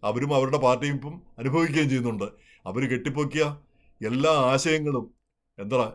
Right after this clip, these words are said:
ഡൈവേഴ്സിറ്റി, ഇക്വിറ്റി, ഇൻക്ലൂഷൻ, എല്ലാ ആശയവും കട, പിന്നെ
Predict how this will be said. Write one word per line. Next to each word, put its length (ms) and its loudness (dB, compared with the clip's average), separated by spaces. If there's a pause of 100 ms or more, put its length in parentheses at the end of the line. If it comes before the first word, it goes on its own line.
(200)
ഡൈവേഴ്സിറ്റി, 640 -2
ഇക്വിറ്റി, 580 -4
ഇൻക്ലൂഷൻ, 480 -2 (320)
എല്ലാ 280 0
ആശയവും 360 -2 (100)
കട, 160 -2 (680)
പിന്നെ 180 -4